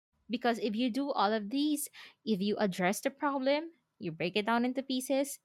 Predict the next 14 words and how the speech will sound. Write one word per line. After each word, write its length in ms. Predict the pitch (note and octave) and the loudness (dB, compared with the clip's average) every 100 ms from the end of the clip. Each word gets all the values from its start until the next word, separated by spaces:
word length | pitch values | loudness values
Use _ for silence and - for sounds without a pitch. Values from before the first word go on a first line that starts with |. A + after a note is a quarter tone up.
| - | -8
you 180 | G3 F#3+ | -2 0
make 280 | F#3+ A#3+ | 2 2
your 100 | B3+ | 0
content 400 | A#3 G#3+ G#3 G3 | 0 0 2 0
very 340 | F3+ F3 G3 G3 _ _ _ _ - | 0 0 -2 -4 _ _ _ _ -2
educational 840 | A3+ A3 - B3+ A#3+ A#3 A3 A#3 | 0 0 0 0 0 0 0 0
and 200 | A#3 G#3 | 0 -2
informative, 880 | F#3 G3 - F#3+ G3 A3+ B3+ C#4 B3 B3 _ _ _ _ _ _ _ _ _ _ _ | 0 -2 -2 0 0 0 0 0 -2 -14 _ _ _ _ _ _ _ _ _ _ _
they 180 | G3+ G#3+ | -2 0
will 260 | G#3 G#3 G3+ _ - _ _ _ _ - | 2 0 -2 _ -20 _ _ _ _ -2
naturally 720 | G#3+ G#3+ - A3+ G#3 G3+ G#3 | 0 0 -2 0 2 2 -2
feel 420 | - - A#3 A3+ | -4 -2 2 2
the 120 | G3 | 2
need 520 | G3 G3+ F#3+ D3+ D3+ | 0 0 0 -4 -10